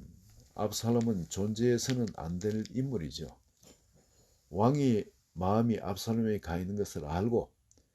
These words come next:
그 압살롬이, 어, 저 형을 죽이고, 어, 다른 나라로 거술 왕한테 가서 피난해 있을 때, 그때,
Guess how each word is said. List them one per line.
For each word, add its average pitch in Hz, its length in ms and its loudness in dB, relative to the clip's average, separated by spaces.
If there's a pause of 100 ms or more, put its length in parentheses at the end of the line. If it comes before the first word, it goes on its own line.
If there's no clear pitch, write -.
(380)
그 113 200 0
압살롬이, 98 960 -2 (500)
어, - 440 -18 (200)
저 82 180 -8
형을 104 440 -4
죽이고, 82 600 -8 (800)
어, 57 380 -20 (240)
다른 82 280 -6
나라로 82 580 -4 (840)
거술 98 360 -4
왕한테 80 400 -6
가서 78 520 -8 (280)
피난해 80 460 -6
있을 - 260 -14
때, - 260 -12 (800)
그때, 104 640 2